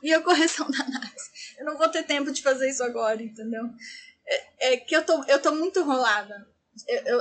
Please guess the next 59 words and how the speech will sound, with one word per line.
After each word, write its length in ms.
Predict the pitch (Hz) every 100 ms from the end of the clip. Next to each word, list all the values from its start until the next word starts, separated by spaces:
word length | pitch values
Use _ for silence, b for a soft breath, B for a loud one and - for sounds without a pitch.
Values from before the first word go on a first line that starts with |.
| -
eu 180 | 240
tô 180 | 240 277
tendo 280 | 269 320 320
dificuldade 720 | 277 - 247 254 240 233 226 240
na 140 | 240
preparação 680 | 240 240 247 254 - 269 262
das 240 | 247 240
aulas, 640 | 233 240 247 247 226 226
entendeu? 580 | 226 233 220 220 233 247 247 _ _ _ _ -
É, 260 | 220 220
tem 180 | 214 269
um 80 | 269
monte 260 | 294 330
de 100 | 302
coisa 340 | 339 285 269 277
ao 40 |
mesmo 280 | 269 262 262
tempo. 720 | 254 247 254 262 254 - 254 -
Eu 80 |
já 140 | 277 277
tô 120 | 339
nervosa 560 | 330 262 233 269 269 240
pro 120 | 262
semestre 360 | 262 254 254
que 100 | -
vem, 260 | 240 240 254
que 60 | 240
eu 40 |
vou 80 | 247
ter 120 | 254
que 120 | - - _ _
dar 220 | - 240 254
solos. 680 | - 247 254 254 220 220 - b b b -
Eu 120 | 240
tô 240 | 262 254 -
desesperada 800 | 208 240 240 - 311 269 269 262
de 140 | 240
dar 160 | 247 262
solos 540 | - 277 240 240 226
online, 480 | 240 240 233 240 226
porque 180 | 214 -
aí 100 | 247
vai 140 | 262
ser 120 | 262 277
um 100 | 254
monte 260 | 269 302
de 80 | 294
conta, 420 | 294 285 294 269
né? 140 | 240 240
Como 240 | 277 285
que 80 | 302
eu 40 |
vou 80 | 294
fazer 140 | 277
um 100 | 277
monte 280 | 269 285 311
de 100 | 277
conta 300 | - 262 262
online? 500 | 240 220 220 214 220